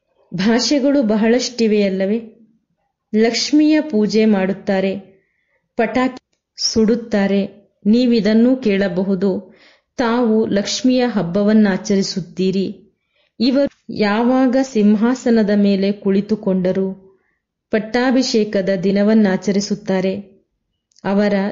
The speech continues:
ಜನ್ಮದಿನವನ್ನಾಚರಿಸುವುದಿಲ್ಲ. ಲಕ್ಷ್ಮಿಯ ಚಿತ್ರವನ್ನು ತಟ್ಟೆಯಲ್ಲಿಟ್ಟು ಅವರಿಂದ ಹಣ ಬೇಡುತ್ತಾರೆ, ಮತ್ತೇನೂ ಇಲ್ಲ. ಮಂದಿರಗಳಲ್ಲಿ ಹೋಗಿ ಬಹಳಷ್ಟು ಬೇಡುತ್ತಾರೆ,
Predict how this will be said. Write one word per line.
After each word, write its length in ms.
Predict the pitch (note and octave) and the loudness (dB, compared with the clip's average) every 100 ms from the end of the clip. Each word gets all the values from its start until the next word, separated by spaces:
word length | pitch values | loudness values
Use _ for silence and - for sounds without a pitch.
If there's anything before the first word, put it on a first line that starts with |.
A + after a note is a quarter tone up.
| F#3 E3 G#3+ A#3 A#3+ G#3+ G#3 | -4 -2 2 4 4 4 2
ಜನ್ಮದಿನವನ್ನಾಚರಿಸುವುದಿಲ್ಲ. 1200 | G3 G3+ G3 F#3+ G3 G#3 G#3+ - A3 G3+ F#3+ F#3+ F#3+ F#3 - _ _ _ _ _ _ _ | 2 2 2 0 -2 -2 -2 0 -2 0 0 -2 -2 -6 -12 _ _ _ _ _ _ _
ಲಕ್ಷ್ಮಿಯ 540 | A3+ A#3+ - - D4 D4 | -2 0 -2 2 2 2
ಚಿತ್ರವನ್ನು 680 | C#4+ A3+ - G#3+ G#3 G#3 G#3 | 0 -4 0 0 4 4 2
ತಟ್ಟೆಯಲ್ಲಿಟ್ಟು 880 | G#3+ G3 - A#3 G#3 G3 F#3+ - G3+ - - - _ _ _ _ | 0 -4 0 0 2 0 -2 -2 -2 -2 -8 -20 _ _ _ _
ಅವರಿಂದ 500 | G3+ G#3 A3 G#3 G#3 G3+ | -2 0 2 4 4 2
ಹಣ 240 | F3+ G3 G#3 | 2 2 2
ಬೇಡುತ್ತಾರೆ, 720 | F#3+ F#3+ G3 G3 G3 F#3 F#3+ G#3 - - _ _ _ _ | 2 0 -2 -4 -2 0 -2 -4 -10 -20 _ _ _ _
ಮತ್ತೇನೂ 560 | G#3 G#3 - B3 B3+ C#4 | -4 -4 -2 2 2 4
ಇಲ್ಲ. 280 | B3+ F3+ F#3 F#3 G3 - _ _ _ _ _ _ _ - | 2 2 0 -4 -6 -18 _ _ _ _ _ _ _ -2
ಮಂದಿರಗಳಲ್ಲಿ 840 | A#3 B3+ C4+ D4+ C#4 C#4 C4+ C4 | 2 4 2 2 2 2 2 2
ಹೋಗಿ 380 | A#3 A3 G3 A3+ | 2 2 2 0
ಬಹಳಷ್ಟು 540 | F#3+ G3+ G#3+ A#3 - C4+ | 0 2 2 0 -2 -2
ಬೇಡುತ್ತಾರೆ, 600 | G3 F#3+ G3 - F#3+ F#3+ | 0 0 -2 -2 -2 0